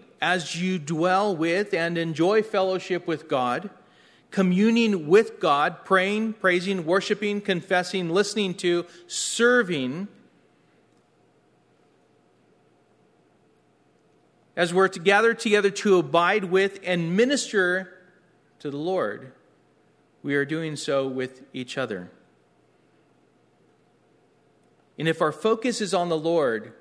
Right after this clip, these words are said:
what happens is God can use us in that moment as our hearts and our minds are set in the right perspective.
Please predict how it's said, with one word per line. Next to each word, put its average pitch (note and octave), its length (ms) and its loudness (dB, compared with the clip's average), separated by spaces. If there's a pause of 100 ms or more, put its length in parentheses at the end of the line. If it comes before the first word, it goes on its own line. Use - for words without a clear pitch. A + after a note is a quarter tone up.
(500)
what D3+ 160 -2
happens C#3 680 -6 (380)
is C3+ 160 -8
God E3 340 -2
can D3+ 240 -8
use E3+ 400 -2
us C#3+ 220 -4
in F3 220 -4
that E3 200 -6
moment D#3 560 -6
as D3 380 -6 (260)
our C#3 220 0
hearts F3+ 580 -2
and D3 160 -6
our C#3 160 -2
minds D#3 680 -4 (300)
are C#3 200 0
set E3+ 580 -4 (340)
in C#3+ 140 -6
the C3 100 -2
right C#3 360 -2
perspective. - 960 -8